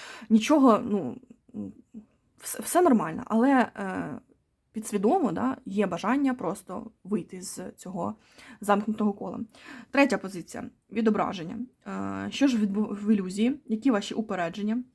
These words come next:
забобони чи припущення, і як вони відображаються у вашому повсякденному житті?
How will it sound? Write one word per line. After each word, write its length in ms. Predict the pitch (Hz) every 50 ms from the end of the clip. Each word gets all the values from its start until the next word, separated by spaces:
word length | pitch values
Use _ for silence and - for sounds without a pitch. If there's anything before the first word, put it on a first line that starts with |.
| _ -
забобони 560 | 208 196 208 208 214 202 185 185 175 175 180
чи 160 | - - 240
припущення, 640 | - - 220 214 - 190 - - - 214 226 254 269 - - - - - _
і 80 | - 196
як 180 | 220 269 -
вони 140 | 233 208 196
відображаються 680 | 196 190 190 180 - 185 185 196 233 269 269 254 - -
у 60 | 208
вашому 340 | 190 196 233 - - 214 196
повсякденному 680 | 202 196 185 - - 190 180 185 202 214 208 202 202 202
житті? 360 | 208 196 - - - -